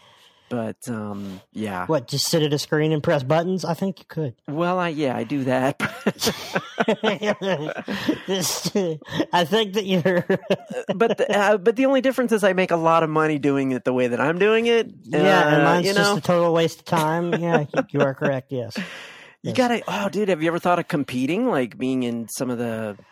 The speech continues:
Speaker 1: you
Speaker 2: No,
Speaker 1: know?
Speaker 2: I'm not that good. No, I'm not that good. No.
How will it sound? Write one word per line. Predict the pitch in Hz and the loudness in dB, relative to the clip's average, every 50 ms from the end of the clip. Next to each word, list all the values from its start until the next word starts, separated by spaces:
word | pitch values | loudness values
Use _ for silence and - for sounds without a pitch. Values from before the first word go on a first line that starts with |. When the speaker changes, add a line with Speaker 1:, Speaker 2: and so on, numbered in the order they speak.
| - | -14
Speaker 1:
you | - 143 135 | -8 -4 0
Speaker 2:
No, | 151 156 156 | 2 2 4
Speaker 1:
know? | 151 | 4
Speaker 2:
I'm | 147 143 139 | 4 2 2
not | 135 123 - | 0 0 -2
that | 131 107 104 | -4 -6 -6
good. | 101 107 101 95 _ _ _ _ - | -6 -10 -10 -10 _ _ _ _ -10
No, | 123 120 120 117 110 | -8 -6 -6 -6 -6
I'm | 104 110 | -6 -6
not | 107 98 92 | -8 -10 -10
that | - 107 - _ | -14 -16 -18 _
good. | - 101 120 _ _ - - - _ _ _ _ - - | -20 -20 -20 _ _ -20 -20 -20 _ _ _ _ -20 -20
No. | - | -20